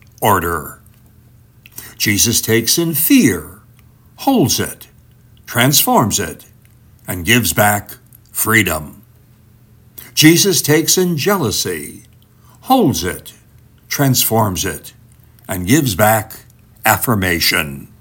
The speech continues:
Jesus takes in the most deadly sins, holds them, transforms them, and gives back only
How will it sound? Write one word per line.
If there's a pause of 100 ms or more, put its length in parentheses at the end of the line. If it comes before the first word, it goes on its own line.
(1200)
Jesus
takes
in
the
most
deadly
sins, (420)
holds
them, (280)
transforms
them, (340)
and
gives
back
only